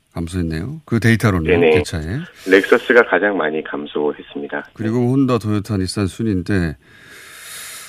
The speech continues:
Speaker 1: 어, 그러니까 이 추세가 계속 이어진다고 지금 보시는 거죠? 예.
Speaker 2: 네네.
Speaker 1: 업계에서는 그렇게 진단하고 있습니까? 이 추세는 계속 갈 것이다?
Speaker 2: 예. 다-,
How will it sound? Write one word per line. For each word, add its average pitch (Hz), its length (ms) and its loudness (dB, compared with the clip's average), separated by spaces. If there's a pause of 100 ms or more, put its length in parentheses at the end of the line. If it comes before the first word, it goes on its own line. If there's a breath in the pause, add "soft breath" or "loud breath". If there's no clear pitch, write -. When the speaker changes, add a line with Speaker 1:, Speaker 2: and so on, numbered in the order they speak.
(160 loud breath)
Speaker 1:
어, 117 380 4
그러니까 165 300 0 (240)
이 196 340 2 (140)
추세가 208 720 4
계속 160 420 -2
이어진다고 190 680 2
지금 151 200 2
보시는 123 340 2
거죠? 104 460 -2 (120)
예. 101 80 -2 (960)
Speaker 2:
네네. 220 220 6
Speaker 1:
업계에서는 175 400 2
그렇게 147 200 -2
진단하고 135 420 -2
있습니까? 120 240 -10
이 123 80 -4
추세는 139 240 -6
계속 107 200 -6
갈 101 120 -6
것이다? 147 320 -8 (1500)
Speaker 2:
예. 98 300 10 (880)
다-, - 100 -8